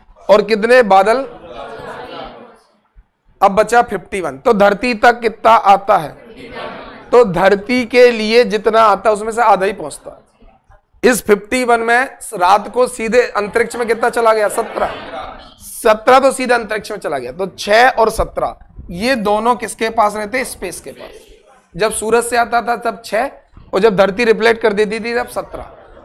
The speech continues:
तो फिफ्टी वन में सत्रह चला गया, तो अब धरती का radiation कितना रह गया? चौंतीस। इस चौंतीस में छह, जो धूल के कण वगैरह होते हैं ना, वो absorb कर लेते हैं। कितना? छह। और अब उन्नीस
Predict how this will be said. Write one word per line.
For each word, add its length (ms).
तो 100
फिफ्टी 440
वन 140
में 160
सत्रह 420
चला 300
गया, 200
तो 120
अब 120
धरती 420
का 340
radiation 520
कितना 260
रह 100
गया? 200
चौंतीस। 420
इस 100
चौंतीस 440
में 140
छह, 380
जो 220
धूल 320
के 180
कण 220
वगैरह 340
होते 300
हैं 80
ना, 180
वो 80
absorb 460
कर 120
लेते 280
हैं। 100
कितना? 600
छह। 300
और 160
अब 420
उन्नीस 560